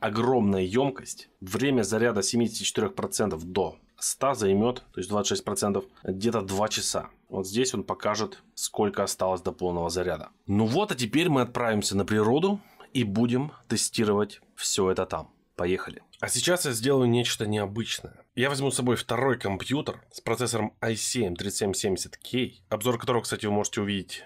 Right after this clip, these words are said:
по ссылке в описании. Далее возьму монитор, динамики, клавиатуру, мышь, даже стол. Ну, естественно, портативную электростанцию. Приеду на природу и запущу там компьютер.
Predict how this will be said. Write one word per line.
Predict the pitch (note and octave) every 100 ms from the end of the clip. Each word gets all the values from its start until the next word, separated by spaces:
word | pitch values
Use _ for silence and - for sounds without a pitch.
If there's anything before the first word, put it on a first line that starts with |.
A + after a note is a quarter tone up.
| - -
по |
ссылке | G#2 G#2+ - G2
в |
описании. | F2 - C3+ F#2+ - _ -
Далее | A2+ A#2+
возьму | G#2+ G#2
монитор, | F#2+ G2+ A#2 A#2+ E3+ G3 F#3 E3 _
динамики, | - A2 C#3+ E3 D#3 - C#3+ C3+ _
клавиатуру, | - A2 G#2+ G#2+
мышь, | F#2+ G#2 D3+ E3+ - -
даже | G2+ G2+ F#2+
стол. | - - - A2+ B2 B2+ _ -
Ну, | G#2+
естественно, | G#2 G2 - G2 G2+ F#2
портативную | F#2 G2 F#2+ G#2 F#2
электростанцию. | F#2 G#2+ - C#3+ C3+ - A2+ - -
Приеду | A#2+ B2+ A2+
на | A2
природу | G2 B2 E3+ F#3 F3 E3+
и | E3+
запущу | D3 A#2+ A2 - A#2
там | A2 G2+ F#2+ F2+
компьютер. | - G2+ F#2 A#2+ A#2 -